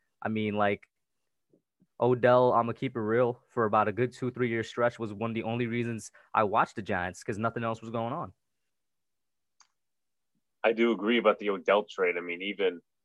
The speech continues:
Speaker 2: uh, if we, 'cause what a lot of people don't know or seem to forget or whatever, 'cause, you know, it can easily be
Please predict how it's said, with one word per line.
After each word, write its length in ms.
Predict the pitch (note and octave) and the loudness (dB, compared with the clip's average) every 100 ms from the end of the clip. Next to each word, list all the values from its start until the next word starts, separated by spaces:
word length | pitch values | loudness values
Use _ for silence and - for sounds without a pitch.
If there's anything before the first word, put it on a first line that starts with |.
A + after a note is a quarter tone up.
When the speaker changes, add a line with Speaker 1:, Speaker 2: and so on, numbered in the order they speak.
| _ _ | _ _
Speaker 2:
uh, 220 | F2+ E2 E2 | 0 0 0
if 80 | - | -4
we, 380 | A2 F#2+ F2 E2+ - | -8 -8 -10 -12 -2
'cause 380 | A#2 G#2+ - - _ _ _ _ _ _ _ - | -2 -2 -6 -12 _ _ _ _ _ _ _ 2
what 140 | A#2+ | 4
a 60 | B2+ | 6
lot 160 | B2+ B2 | 6 4
of 80 | |
people 260 | C3 A#2 A#2 | 0 -4 2
don't 280 | A2+ A2 A2+ | 2 2 4
know 180 | A#2 G#2+ | 4 6
or 180 | G2 - _ - | 2 -2 _ -12
seem 200 | - A#2 | -8 -8
to 40 | |
forget 300 | - G2+ A2 A#2 | -4 4 6 8
or 60 | |
whatever, 360 | G2 G#2 G#2 F#2+ | 6 6 6 0
'cause, 280 | G2 F2+ - | -4 -8 -8
you 120 | G#2 | 0
know, 140 | F#2+ | 2
it 180 | F2+ G#2 | 2 -2
can 180 | - G#2 - | -10 -20 -6
easily 460 | A2 A#2 A2 G#2 | -2 -2 -2 -4
be 360 | F2+ G#2 G2+ | -2 -2 -2